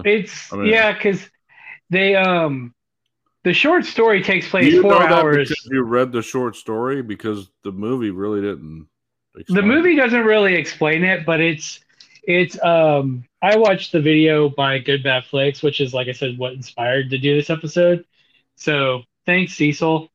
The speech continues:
Speaker 1: Um,
Speaker 2: Yeah, 'cause it jumped right
Speaker 1: <laughs>
Speaker 2: into just shit happening, and I'm like, "Okay, what the
Speaker 1: Yeah,
Speaker 2: fuck's
Speaker 1: 'cause
Speaker 2: going on?"
Speaker 1: the short story is, is only, like, twenty pages. It's not very long. It was published in a magazine.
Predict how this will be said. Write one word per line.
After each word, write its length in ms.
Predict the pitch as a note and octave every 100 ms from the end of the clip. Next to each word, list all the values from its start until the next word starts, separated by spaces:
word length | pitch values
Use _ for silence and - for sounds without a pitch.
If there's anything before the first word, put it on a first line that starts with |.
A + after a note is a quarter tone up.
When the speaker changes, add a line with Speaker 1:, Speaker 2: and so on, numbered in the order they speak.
| D#3+ D3+
Speaker 1:
Um, 320 | C3+ C3 B2
Speaker 2:
Yeah, 160 | A#2
'cause 240 | A2 B2+ A#2
it 140 | A2+
jumped 360 | - C#3 C3+ A#2+
right 300 | A#2+ C#3 C#3
Speaker 1:
<laughs> 0 |
Speaker 2:
into 400 | C#3 C#3+ - B2 A2
just 320 | B2+ A#2 -
shit 280 | - C3 A2
happening, 460 | A#2 A#2 A#2 G#2+
and 120 | G#2
I'm 160 | G2+ G2+
like, 280 | G2+ F#2 -
"Okay, 480 | G2+ F#2+ G2+ F#2+ F#2
what 320 | F2+ F#2+ D3+
the 40 |
Speaker 1:
Yeah, 120 | B3+ A#3+
Speaker 2:
fuck's 140 | -
Speaker 1:
'cause 180 | A#3 G#3
Speaker 2:
going 100 | -
on?" 140 | F2+ - _ _ _ _ _
Speaker 1:
the 120 | G#3 G#3
short 300 | - E4+ -
story 420 | - A#3 G#3+ F#3
is, 220 | D#3 - - _ _ -
is 260 | F3 E3+ F3
only, 240 | A3 G#3+
like, 240 | F#3 C#3+
twenty 320 | - F3 D#3 C#3
pages. 560 | C#3+ C3 B2 A#2+ A#2
It's 260 | D3 D3 -
not 160 | F3+
very 220 | D#3+ D#3 C#3+
long. 340 | C3+ C#3 C#3+
It 100 | D3
was 180 | D3 C#3+
published 400 | - D#3 D#3 D#3
in 60 | D3
a 40 |
magazine. 640 | C#3 C3+ C#3+ C#3+ D3 D3